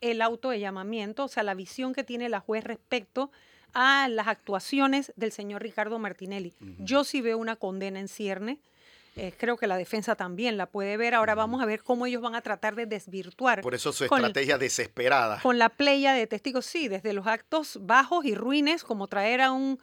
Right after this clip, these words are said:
Speaker 1: a un ex pareja de la jueza, hasta tratar de descalificar el origen de, de la misma investigación, para tratar de tumbar la investigación, cosa que ya en esta etapa eso está, ya ese,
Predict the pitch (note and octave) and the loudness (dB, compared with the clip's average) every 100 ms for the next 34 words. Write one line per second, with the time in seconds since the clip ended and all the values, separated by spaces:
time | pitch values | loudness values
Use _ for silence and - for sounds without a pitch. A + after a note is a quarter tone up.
0 | - _ - G#3 A3+ C4+ C#4+ C4+ - - | -14 _ 0 2 2 2 0 -2 -8 -20
1 | _ _ _ - A3+ C4 C4 A#3+ G#3 G3 | _ _ _ 4 6 6 6 6 6 0
2 | F#3+ D#4+ D4 - C#4 F4 - - _ _ | 2 4 4 4 0 0 -12 -20 _ _
3 | - C4+ D4+ - - D#4+ F4+ _ _ A#3 | 4 6 6 0 0 0 0 _ _ -2
4 | A3+ B3+ B3+ C4+ A3 A#3+ - - A3+ A3 | 0 2 2 0 -2 -4 -6 -4 -4 -4
5 | - G3+ D4+ B3+ G#3+ G#3 A#3+ D4 - A#3 | -8 2 4 6 4 2 0 -2 -4 -4
6 | D4 _ - - _ G3 A#3+ B3 C#4 - | -6 _ -20 -20 _ 0 4 4 2 -2
7 | G#3+ A#3 A3 B3+ B3+ C4 A3 - G#3 F#3 | 0 2 2 2 0 0 -2 -4 -6 -6
8 | - C#4+ G#3+ G3+ F#3+ F#3+ G3+ A3 B3+ A#3+ | -4 -2 -2 -2 -4 -4 -2 -2 -2 -2
9 | G#3 A#3 B3+ B3+ A3+ G#3 G3+ B3 - _ | 4 4 4 -2 -2 -6 -8 -8 -12 _
10 | - B3+ C#4 - G#3 A#3 A3 A#3 C4+ A#3+ | -4 -2 -2 -6 0 2 2 2 2 0
11 | G#3+ A3 G#3+ A3 A3 - A3+ - A3+ - | 2 2 2 -2 -6 -10 -12 -10 -8 0
12 | A3 A3 _ _ _ A3 C4 C#4 | 0 -2 _ _ _ -4 -4 -4